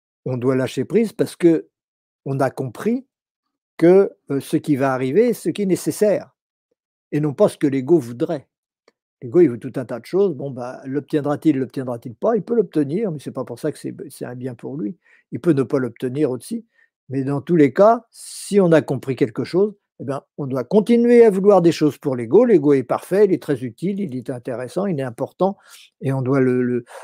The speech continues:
le, le chérir et le, et le considérer comme quelque chose qui doit être protégé, bien sûr, mais ce n'est pas lui qui commande, ce n'est pas lui qui domine, et on sait très bien que ces desiderata, euh, ben, euh,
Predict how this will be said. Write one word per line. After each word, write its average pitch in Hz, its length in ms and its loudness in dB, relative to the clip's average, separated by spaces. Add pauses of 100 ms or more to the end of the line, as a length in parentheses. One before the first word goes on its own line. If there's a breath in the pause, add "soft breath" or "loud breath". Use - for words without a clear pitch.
(140 loud breath)
le, 131 240 -4
le 127 160 -4
chérir 147 480 4
et 127 100 6
le, 123 400 0
et 127 60 0
le 127 100 -6
considérer 139 580 -2
comme 123 200 -4
quelque 127 260 -6
chose 120 540 -2
qui - 140 -18
doit 120 200 -2
être 113 240 -8
protégé, 143 640 2
bien 143 220 4
sûr, 254 260 0 (380 soft breath)
mais 131 80 -6
ce - 120 -8
n'est 135 120 0
pas 190 140 2
lui 226 160 4
qui 202 140 4
commande, 208 360 4
ce - 80 -2
n'est 170 120 6
pas 151 140 4
lui 151 180 4
qui 147 140 -4
domine, 131 400 -2 (460 soft breath)
et 147 140 6
on 139 80 -2
sait 135 180 -6
très 139 220 -2
bien 175 280 2 (320)
que 185 300 4
ces 165 240 0
desiderata, 147 880 4 (540)
euh, 185 400 2
ben, 175 500 -6
euh, 170 500 -12